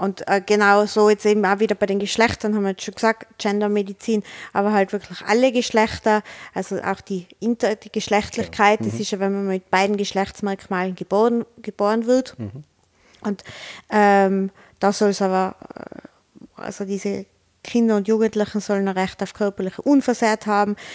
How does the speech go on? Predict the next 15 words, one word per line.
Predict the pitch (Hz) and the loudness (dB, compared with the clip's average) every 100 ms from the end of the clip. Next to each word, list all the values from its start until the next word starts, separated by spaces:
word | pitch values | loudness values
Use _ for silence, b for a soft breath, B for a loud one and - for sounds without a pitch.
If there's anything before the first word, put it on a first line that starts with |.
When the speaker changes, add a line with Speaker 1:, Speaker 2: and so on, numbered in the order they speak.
| B - | B -10
Speaker 1:
Es | 190 - | -10 -10
soll | - 214 190 | -2 0 0
eine | 180 180 | -2 -2
Transambulanz | - 208 240 233 196 214 214 202 202 196 - | 0 2 2 2 0 0 0 0 -2 -4 -4
geben. | 208 202 196 196 B B B | 0 0 0 -6 B B B
Es | 190 - | -8 0
soll | 196 190 - | 2 2 -2
auch | 175 185 | -2 0
der | 180 | 2
Umgang | 262 254 233 220 220 214 | 4 4 4 4 4 0
mit | 220 | 0
dem | 151 165 180 | -2 -4 -4
Trans-, | 196 202 208 190 | 0 2 2 -2
Inter-, | 214 208 208 | -2 -2 -2
Non-Binary-PatientInnen, | 196 202 208 202 196 202 196 202 - - - - 190 - 190 196 - - _ _ - 202 196 | 0 0 2 2 0 0 -2 -4 -6 -20 -14 -6 -6 0 2 2 -2 -20 _ _ -2 0 2